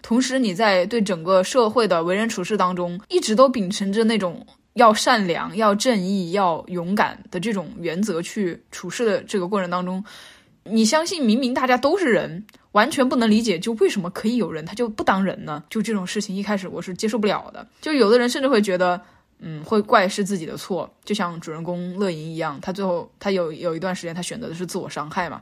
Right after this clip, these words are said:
但是在终于沉静下来以后，我们去怎么接受这种，你可能根本就没有办法去改变这个现状，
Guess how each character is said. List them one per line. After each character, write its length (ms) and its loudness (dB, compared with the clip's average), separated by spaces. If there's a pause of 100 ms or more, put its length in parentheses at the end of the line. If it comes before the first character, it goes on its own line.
但 160 4
是 100 0
在 300 2
终 240 2
于 60 0
沉 200 -6
静 100 -2
下 140 0
来 120 0
以 100 -6
后， 360 0 (160)
我 60 -10
们 140 -6
去 100 -2
怎 160 -4
么 120 -6
接 240 2
受 180 2
这 100 2
种， 240 -8 (240)
你 140 0
可 160 0
能 260 -4
根 200 0
本 120 6
就 140 6
没 120 4
有 80 4
办 160 4
法 120 0
去 140 -2
改 180 -4
变 120 -6
这 60 -8
个 80 -6
现 240 -6
状， 240 -6